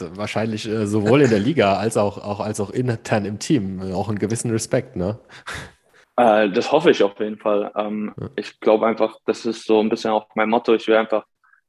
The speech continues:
Speaker 1: Hm.
Speaker 2: ähm, egal, es ist ja auch vom Alter unabhängig, dass man einfach mit gutem Beispiel vorangehen kann und die Jungs dann vielleicht so mitreißen kann, wenn man das jetzt mit seiner Stimme noch nicht so machen kann.
Speaker 1: Hm.
Speaker 2: Und, ähm, wenn das funktioniert, dann ist das natürlich,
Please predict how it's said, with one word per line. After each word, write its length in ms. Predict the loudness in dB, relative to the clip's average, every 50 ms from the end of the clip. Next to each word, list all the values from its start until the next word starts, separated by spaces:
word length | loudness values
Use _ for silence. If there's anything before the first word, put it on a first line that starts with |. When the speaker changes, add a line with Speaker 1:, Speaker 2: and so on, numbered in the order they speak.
| _ _
Speaker 1:
Hm. 80 | -6 -2
Speaker 2:
ähm, 260 | -2 -2 -2 -2 -4 -2
egal, 400 | -2 0 2 4 4 6 6 6
es 120 | 4 2
ist 140 | -2 0 2
ja 80 | 2 2
auch 200 | 2 0 -4 -10 _
vom 220 | -10 -10 -10 -8 -4
Alter 300 | 0 0 2 2 2 2
unabhängig, 480 | 4 2 2 2 0 0 -2 -2 -2 -2
dass 140 | -4 -6 -4
man 120 | -2 -2 -2 -2
einfach 280 | -2 -2 -2 -4 -2 0
mit 220 | 0 0 0 2
gutem 200 | 0 0 0 4
Beispiel 360 | 4 4 4 2 -2 _ -6 0
vorangehen 440 | 0 2 2 4 2 2 2 2
kann 240 | 2 0 0 0 -2
und 120 | -6 -10 -12 _ _ _ _ _ _ _ _ _ _
die 60 | 0 2
Jungs 280 | 4 4 4 2 -2
dann 160 | -4 -4 -6
vielleicht 400 | -6 -6 -2 0 0 0 0 0
so 140 | 2 2 2
mitreißen 460 | 2 2 0 2 2 2 2 2 -4
kann, 340 | -4 -4 -4 -4 -4 -4 -4
wenn 120 | -4 -2 -2
man 140 | -4 -4
das 160 | -4 -6 -4 -4
jetzt 300 | -6 -6 -6 -10 -20 _ _ _ _ _ _ -2
mit 120 | 0 2
seiner 240 | 4 4 4 4 2
Stimme 360 | 0 2 2 4 4 4 2
noch 120 | 2 0
nicht 220 | 0 -2 -2 0 0
so 80 | 0
machen 240 | 0 0 0 -2 0
kann. 220 | 0 0 0 0 -2 -10 _ _ _ _ _ _ _ _ _ -2
Speaker 1:
Hm. 80 | 0 0
Speaker 2:
Und, 240 | 0 0 -2 -2 -2
ähm, 220 | -2 -2 0 2
wenn 120 | 2 4 6
das 220 | 6 4 4 2
funktioniert, 600 | -2 -4 -4 -4 -2 -2 2 6 6 6 6 4
dann 100 | 2 0
ist 120 | 0 -2 -4
das 160 | -6 -6 -6
natürlich, 460 | -8 -6 0 2 2 2 2 -2 -8